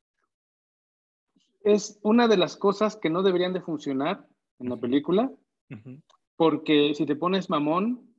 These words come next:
Speaker 1: vas, pues, obviamente vas a repelar de cómo pasan las cosas y por qué, por qué puede hacer eso y no hace otras que podrían ayudar a avanzar más a la película.
Speaker 2: Ujú.
Speaker 1: Pero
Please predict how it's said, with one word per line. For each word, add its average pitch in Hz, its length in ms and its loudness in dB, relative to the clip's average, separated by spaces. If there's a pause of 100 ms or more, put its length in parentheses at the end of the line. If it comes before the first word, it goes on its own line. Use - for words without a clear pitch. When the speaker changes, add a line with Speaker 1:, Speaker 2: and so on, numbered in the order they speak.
(840)
Speaker 1:
vas, 180 320 -2 (160)
pues, - 160 -12 (120)
obviamente 160 460 4
vas 147 180 0
a 139 60 -4
repelar 123 540 0 (180)
de 127 120 -8
cómo 135 240 -6
pasan 127 300 -6
las 107 180 -10
cosas 127 840 2
y 117 80 -4
por 113 240 -6
qué, 127 360 2 (380)
por 135 160 -2
qué 151 100 0
puede 147 240 4
hacer 135 260 0
eso 139 300 4
y 135 60 2
no 131 120 -2
hace 131 180 -4
otras 139 500 -4 (800)
que 147 120 0
podrían 147 340 2
ayudar 143 300 2
a 147 40 0
avanzar 135 380 -6
más 135 260 -8
a 139 40 -8
la 120 140 -6
película. 147 600 -2 (280)
Speaker 2:
Ujú. 117 360 -14 (720)
Speaker 1:
Pero 160 800 0